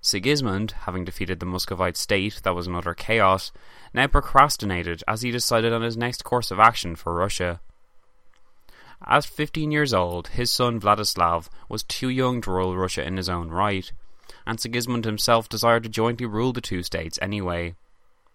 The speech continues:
Essentially, Sigismund was waging full-scale war in Russia.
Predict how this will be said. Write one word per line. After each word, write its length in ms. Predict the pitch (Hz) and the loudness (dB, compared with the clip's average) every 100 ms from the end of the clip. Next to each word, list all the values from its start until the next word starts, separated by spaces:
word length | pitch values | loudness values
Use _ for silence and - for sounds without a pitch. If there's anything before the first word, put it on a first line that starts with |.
| - - - - - | -20 -20 -20 -14 -6
Essentially, 680 | 135 - 156 156 95 87 82 | -2 2 2 2 -2 -2 -4
Sigismund 480 | - 123 131 131 131 | -4 0 0 0 -2
was 140 | 123 | 0
waging 340 | 120 127 120 120 | 0 0 0 -4
full-scale 560 | - 127 127 110 107 | -2 -2 0 2 2
war 240 | 101 87 85 | 2 -2 -2
in 100 | 82 | -2
Russia. 460 | 95 - 92 85 | -2 0 0 -2